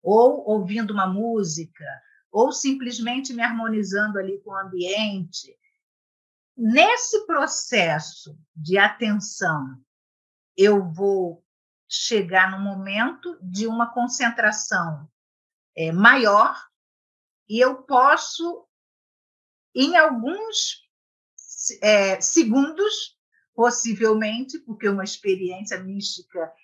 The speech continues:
a gente fala assim, "Poxa, eu fiquei aqui quinze minutos", mas depois a gente vai perceber que foram só dois minutos, porque o nosso cérebro, ele trabalha em milésimos de segundo.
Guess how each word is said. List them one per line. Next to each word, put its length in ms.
a 80
gente 320
fala 360
assim, 380
"Poxa, 360
eu 80
fiquei 260
aqui 240
quinze 300
minutos", 840
mas 240
depois 420
a 40
gente 200
vai 160
perceber 480
que 80
foram 220
só 240
dois 240
minutos, 840
porque 680
o 80
nosso 360
cérebro, 840
ele 260
trabalha 800
em 160
milésimos 760
de 140
segundo. 720